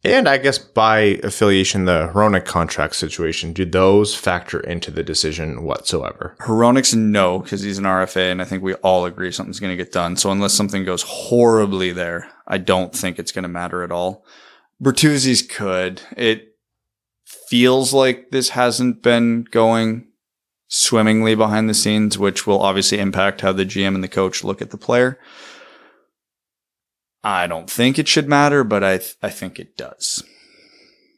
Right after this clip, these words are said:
Speaker 1: All right. Um, one last note about roster construction, construction, putting together lineups, whatever. Uh, we actually, we had a Patreon exclusive, our, in off-season mode, we still do midweek Patreon exclusive. And,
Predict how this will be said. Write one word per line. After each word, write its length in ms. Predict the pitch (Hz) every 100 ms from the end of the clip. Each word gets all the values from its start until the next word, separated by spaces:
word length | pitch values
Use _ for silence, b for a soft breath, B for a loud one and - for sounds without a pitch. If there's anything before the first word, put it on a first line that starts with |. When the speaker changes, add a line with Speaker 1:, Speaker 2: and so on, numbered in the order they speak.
| b _ _
Speaker 1:
All 120 | 95 101
right. 200 | 92 - _ _ _ _ _ _ -
Um, 420 | 98 101 101 101
one 360 | 107 107 113
last 260 | 113 104 -
note 140 | 101
about 200 | 95 95
roster 360 | 87 87 85 -
construction, 760 | - 85 - 82 - 87 80 78 _ _ -
construction, 560 | 80 - 80 - 82 - _ _
putting 200 | - 85
together 400 | 76 78 76 76 - -
lineups, 420 | 80 76 - -
whatever. 300 | 85 78 - _ B B B B
Uh, 340 | 92 92 92 -
we 120 | 117
actually, 320 | 117 139 - 110
we 60 |
had 100 | 110
a 40 | 107
Patreon 360 | 101 98 98
exclusive, 600 | 87 - 98 90 85 80 -
our, 200 | 90 90 - - -
in 120 | 107
off-season 380 | 98 92 - 87
mode, 180 | 82 82
we 100 | 85
still 200 | - 92
do 140 | 85 85
midweek 380 | 87 87 82
Patreon 340 | - 80 - 76
exclusive. 540 | 76 - 78 80 78
And, 320 | - 80 76